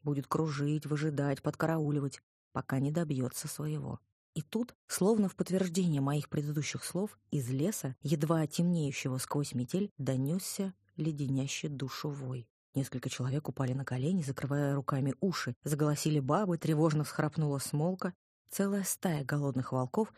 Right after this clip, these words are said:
не смогла бы вселить в человека такой ужас,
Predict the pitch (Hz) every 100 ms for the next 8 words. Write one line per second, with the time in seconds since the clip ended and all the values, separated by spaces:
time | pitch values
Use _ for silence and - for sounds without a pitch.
0 | - 151 - 160 160 185 175 147 - 151
1 | 175 - - 147 151 165 151 151 - 165
2 | - 196 214 151 135